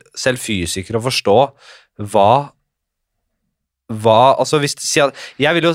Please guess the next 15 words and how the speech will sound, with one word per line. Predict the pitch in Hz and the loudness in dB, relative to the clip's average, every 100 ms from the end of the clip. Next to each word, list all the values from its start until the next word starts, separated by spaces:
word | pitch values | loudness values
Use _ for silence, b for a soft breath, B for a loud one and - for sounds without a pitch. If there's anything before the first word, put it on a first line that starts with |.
| 139 | 0
jeg | 147 | 0
vil | 156 | 0
jo | 147 147 | 0 0
bare | 143 135 139 b _ | 0 0 0 b _
begynne | 151 131 139 | -4 0 0
å, | - | 0
å, | 147 - | 0 0
å, | 139 123 139 | -2 0 -2
å | |
tenke | - 156 110 101 | -2 -2 -4 -4
meg | 95 92 | -4 -2
at | |
det, | 120 123 B B | -2 -2 B B
det | 113 123 127 - _ 123 | -4 -2 -2 -4 _ -6
Big | 131 | -6